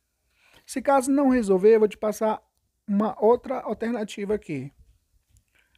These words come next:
Aqui no iniciar, na barra de pesquisa, você escreve o seguinte: criar ponto de restauração.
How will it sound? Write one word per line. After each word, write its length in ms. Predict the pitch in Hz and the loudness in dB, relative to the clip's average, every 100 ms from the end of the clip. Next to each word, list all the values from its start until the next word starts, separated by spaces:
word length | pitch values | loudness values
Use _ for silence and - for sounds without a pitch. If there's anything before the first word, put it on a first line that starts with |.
| _ _ _ _ _ _ _ _ - | _ _ _ _ _ _ _ _ -10
Aqui 280 | 185 - 240 | -10 -6 0
no 240 | 247 226 | 2 2
iniciar, 720 | 202 196 - 170 180 196 160 | 0 -2 -4 -2 2 2 2
na 420 | 160 151 139 151 - _ | -2 -6 -6 -12 -20 _
barra 260 | 160 160 160 | -10 -8 -6
de 80 | 151 | -10
pesquisa, 720 | - - - 226 220 139 - _ _ _ _ _ _ - | -14 -14 -6 -4 -4 -6 -12 _ _ _ _ _ _ -18
você 200 | - 190 | -2 0
escreve 440 | 185 - 185 185 | 0 0 2 2
o 20 | |
seguinte: 640 | - 226 185 156 135 - - _ _ _ _ _ | -2 -8 -6 -8 -10 -18 -20 _ _ _ _ _
criar 600 | - 208 202 165 165 202 - _ _ _ _ _ _ _ _ _ _ _ _ | -6 2 4 6 6 2 -8 _ _ _ _ _ _ _ _ _ _ _ _
ponto 440 | 196 214 233 - 220 | 2 4 2 -2 -4
de 140 | 202 | 0
restauração. 960 | 214 214 - 180 185 214 - 170 131 | 0 0 0 0 0 -2 -6 -8 -10